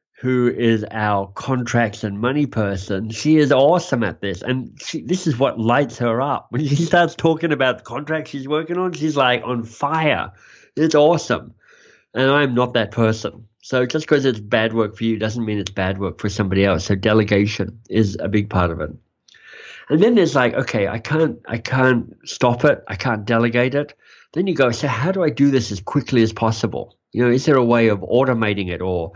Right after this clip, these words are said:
just making it a more efficient process?" And fourthly, you go, "All right, how do I, if I have to do it, how do I somehow reframe it to be work that I love to do or I'm more interested in it?" It might never be great work,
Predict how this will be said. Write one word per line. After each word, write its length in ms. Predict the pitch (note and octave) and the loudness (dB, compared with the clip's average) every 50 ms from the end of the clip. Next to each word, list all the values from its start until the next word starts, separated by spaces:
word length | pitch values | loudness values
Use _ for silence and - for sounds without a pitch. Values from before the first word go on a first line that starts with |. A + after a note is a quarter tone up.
| - - _ - | -18 -20 _ -10
just 200 | - D3+ C#3+ - | -8 -8 -6 -2
making 340 | C3 A#2+ A#2+ A#2 - A2+ G#2 | -2 -2 -2 -2 -2 -4 -2
it 60 | G#2 | -2
a 40 | G#2+ | 0
more 220 | G#2+ G#2+ A2 A2 | 2 2 2 2
efficient 540 | G2+ G#2 - - C3+ - - G#2 E2 - - - _ _ _ _ _ _ _ _ _ _ _ _ | 2 0 0 0 0 2 0 -2 -2 -4 -8 -18 _ _ _ _ _ _ _ _ _ _ _ _
process?" 640 | - - A2 G2 F#2+ - - F#2+ F#2 F#2 F#2 - - _ _ _ - - - - - - - - - _ _ _ - | -2 0 0 2 2 0 -2 -4 -4 -4 -6 -10 -16 _ _ _ -20 -20 -20 -20 -20 -20 -20 -20 -20 _ _ _ -6
And 140 | - C3 A#2 | -6 -6 -4
fourthly, 480 | A#2 - F3+ F#3+ G3 F#3+ - D#3 C3+ | 0 2 4 4 4 2 0 0 0
you 140 | B2+ A#2+ A#2 | 2 2 4
go, 340 | A2+ A#2+ A2+ A2 G#2+ G2+ G#2+ G#2+ - _ _ _ _ _ _ _ _ _ _ _ _ _ _ _ _ _ - - | 4 4 4 4 2 0 -4 -8 -12 _ _ _ _ _ _ _ _ _ _ _ _ _ _ _ _ _ -4 0
"All 80 | D#3 | 2
right, 140 | D3+ C3 A#2+ | 2 2 0
how 200 | A2 A#2+ D#3 F#3+ | 0 0 2 2
do 160 | F3+ F#3+ F#3+ | 4 4 4
I, 100 | F#3 D#3 | 4 4
if 200 | - - A#2 - | 2 0 -2 0
I 40 | D3+ | 0
have 240 | C#3 C#3+ F#3+ F#3+ - | 2 2 0 0 -2
to 80 | - | -6
do 180 | A#2+ A2 F#2 E2 | -6 -6 -4 -4
it, 180 | E2+ - - - _ _ _ _ _ _ _ _ _ _ _ | -4 -4 -6 -10 _ _ _ _ _ _ _ _ _ _ _
how 200 | - D#3 E3+ F#3 | -4 -2 0 2
do 140 | F3 F3 D#3 | 4 4 4
I 120 | D3 C#3 | 4 2
somehow 560 | A#2+ - - D3 C3+ C3+ C3 B2 C3 B2 A#2+ | 0 -2 -4 -4 -4 -2 -2 -2 0 0 0
reframe 680 | A2+ G#2 A2 B2 A#2+ A#2 A#2 - B2 A#2 A#2+ B2 A#2 | 0 0 0 0 0 -2 -4 -4 -2 -2 0 0 0
it 140 | G#2 - - | -2 -4 -6
to 100 | - - | -10 -6
be 140 | F#2+ G2+ G#2 | -4 -4 -2
work 380 | G2+ F#2+ G#2+ G#2+ G#2+ G#2+ G#2+ - | 0 2 2 2 2 2 0 0
that 260 | G#2 G2+ F#2+ F2 - - | 0 0 0 0 -2 -4
I 100 | - G#2 | -4 -2
love 300 | G2+ G2+ G2+ G#2 G2+ G#2 | 0 2 2 2 0 0
to 100 | - A2 | -2 -2
do 300 | G2+ - F2+ F2+ F2+ - | 0 0 0 0 0 -2
or 80 | - - | -2 -2
I'm 160 | G#2+ G#2+ G#2 | 0 0 0
more 240 | G#2 G#2+ G#2+ G#2 G2+ | 0 0 2 2 0
interested 500 | G2 G2 G2 - G2 F#2 - - - - | 0 -2 -4 -6 -6 -6 -6 -6 -8 -8
in 140 | - - - | -8 -10 -14
it?" 160 | - - - | -14 -10 -6
It 60 | A2+ | -2
might 240 | C3+ D#3 D3 - - | 0 0 0 0 0
never 240 | - A#2 A#2 A#2 A2 | 0 2 4 4 4
be 220 | G#2+ A2 G2+ F#2+ | 2 2 0 0
great 360 | F#2+ - - A#2 A#2 B2 A2+ | -4 -2 0 2 2 2 2
work, 400 | A#2 B2 C#3 D#3+ F3+ F3+ - - | 0 2 2 2 0 -2 -8 -14